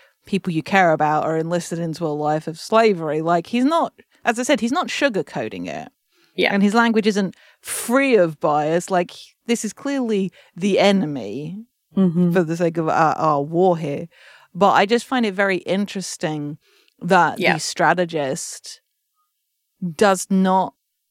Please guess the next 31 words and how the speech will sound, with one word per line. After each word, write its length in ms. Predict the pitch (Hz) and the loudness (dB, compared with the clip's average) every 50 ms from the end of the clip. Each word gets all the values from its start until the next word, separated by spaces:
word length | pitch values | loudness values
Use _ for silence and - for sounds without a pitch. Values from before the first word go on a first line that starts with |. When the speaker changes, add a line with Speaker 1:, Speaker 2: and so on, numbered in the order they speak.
| _ _ - | _ _ -2
Speaker 1:
at 160 | - 151 165 | 0 0 2
least 240 | 175 180 165 - - | 0 -2 -2 -2 -6
in 120 | 156 147 | -4 -2
this 240 | 175 196 226 - - | -2 -2 -2 -2 -4
book, 340 | - - 175 156 151 - - _ | -2 -2 0 0 -2 -6 -6 _
get 280 | - 175 175 - - | 0 2 2 0 -2
painted 760 | _ - - 185 190 196 202 202 - - - 180 151 156 - - | _ -6 -4 -2 -2 0 -2 -2 -4 -4 -4 -4 -2 -4 -4 -4
as 360 | - 147 151 135 147 160 156 - - | 0 2 2 2 2 0 -4 -6 -4
this 440 | 170 170 165 156 - - - - - _ | -2 -2 -2 -2 -4 -6 -10 -10 -12 _
evil 380 | - 190 196 185 170 170 190 175 | -4 -2 0 0 0 -2 -4 -6
force 720 | - - - 170 170 170 170 170 175 170 - - - - - _ - _ _ _ _ _ | -6 -8 -4 0 0 2 2 2 2 0 -2 -6 -10 -10 -14 _ -20 _ _ _ _ _
destroying 440 | - 165 - - - 190 196 214 214 | -10 -10 -10 -2 0 2 4 4 2
humanity 580 | 196 - 185 160 160 160 170 170 165 170 170 170 | 0 -2 -2 -2 0 0 0 0 0 0 0 0
that 140 | 151 180 156 | 0 0 -2
we 260 | 151 156 165 156 156 | 0 -2 -2 -2 -2
need 260 | 156 160 156 156 156 | -2 -2 -2 -2 -2
to 120 | - - 160 | -4 -8 -8
dis-, 280 | - 156 147 - - | -6 -8 -8 -8 -6
we 220 | 170 160 175 165 165 | -2 0 0 0 0
need 280 | 170 160 156 147 - - | 0 -2 -2 -6 -6 -4
to 180 | - 165 147 - _ | -4 -4 -4 -4 _
defeat. 500 | - 151 - - - - - - - - - _ _ _ _ _ _ _ _ _ - | -8 -8 -6 -6 -6 -8 -8 -12 -16 -18 -20 _ _ _ _ _ _ _ _ _ 4
Speaker 2:
Mm-hmm. 320 | 196 175 151 175 170 170 | 4 6 6 4 2 0
Speaker 1:
It's 100 | 170 - | 0 0
more 100 | 190 185 | 2 4
like, 160 | 175 170 165 | 4 4 4
Speaker 2:
Mm-hmm. 120 | 170 165 170 | 2 2 2
Speaker 1:
"No, 100 | 185 185 | 0 0
this 200 | 180 202 - - | 0 -2 -2 -4
is 100 | 208 185 | -6 0
them. 380 | - 196 170 131 131 131 151 | 2 2 4 4 2 -2 -8